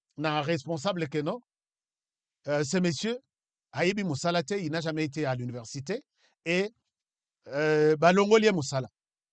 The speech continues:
Et finalement, ba Mindele, ba yeko se rendre compte plus tard. Comment seulement lui peut le dire ? Et finalement, ba Vandisi Bango, il comprend que non, Tolobi Bongo, puisque chez, chez nous, là-bas au Congo, ce sont ces gens qui nous tuent.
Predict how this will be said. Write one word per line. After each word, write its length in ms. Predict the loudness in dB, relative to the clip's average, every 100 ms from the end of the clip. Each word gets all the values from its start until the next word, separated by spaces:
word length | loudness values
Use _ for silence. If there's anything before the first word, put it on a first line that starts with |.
| _ -4
Et 100 | -2
finalement, 440 | 0 0 2 2
ba 140 | 4 2
Mindele, 300 | 2 -2 0
ba 100 | -2
yeko 180 | -2
se 120 | -6 -4
rendre 260 | -4 -4
compte 240 | -8 -10 -8
plus 180 | -10
tard. 200 | -6 -6 -6 -14 -20 _
Comment 280 | 6 6 4
seulement 320 | 0 0 0
lui 240 | 2 0
peut 160 | 0 -2
le 120 | -2
dire ? 280 | -2 -4 -4 -10 _ _ -8
Et 80 |
finalement, 520 | -4 -2 0 0 -2 -4 _ _ -6
ba 120 | 0
Vandisi 400 | 4 4 2 0
Bango, 360 | 0 0 0 -4 _ _ _ _ -6
il 160 | -4 -2
comprend 400 | -4 2 2 2
que 100 | -2
non, 180 | -4 -8 _ _ -4
Tolobi 280 | -2 -2
Bongo, 240 | -2 -2 -2
puisque 320 | -4 -4 -4
chez, 260 | -2 -2 -2
chez 160 | -4
nous, 220 | -4 -2
là-bas 260 | -2 0 2
au 100 | 0
Congo, 340 | -2 -4 -6 -8 _
ce 180 | -8 -6
sont 240 | -2 -4
ces 180 | -2 -4
gens 160 | -4 -4
qui 140 | -4
nous 140 | -4 -4
tuent. 180 | -6